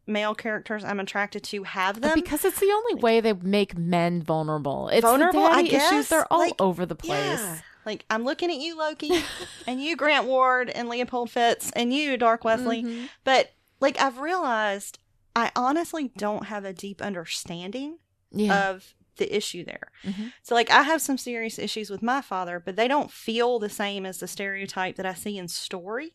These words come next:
Speaker 2: Mm-hmm.
Speaker 1: And so I'm wondering about this, this, what we call these daddy issues, this tension or conflict between fathers and sons.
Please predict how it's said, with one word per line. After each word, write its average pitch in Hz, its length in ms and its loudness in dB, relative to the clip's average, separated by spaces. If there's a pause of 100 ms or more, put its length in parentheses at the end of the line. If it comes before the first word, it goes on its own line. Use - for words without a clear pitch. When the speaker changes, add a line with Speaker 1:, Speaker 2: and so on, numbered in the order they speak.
Speaker 2:
Mm-hmm. 214 380 -2 (300)
Speaker 1:
And 226 160 0
so 247 160 2
I'm 226 160 2
wondering 311 440 0
about 208 320 -4
this, 202 460 -6
this, 208 260 -4
what 208 140 -4
we 208 80 -2
call 202 240 -6
these 185 220 -14
daddy 240 420 0
issues, 180 400 -6
this 185 240 -8
tension 202 640 -4
or 160 160 -10
conflict 262 520 -4
between 190 300 -8
fathers 180 480 -4
and 165 100 -10
sons. 170 520 -4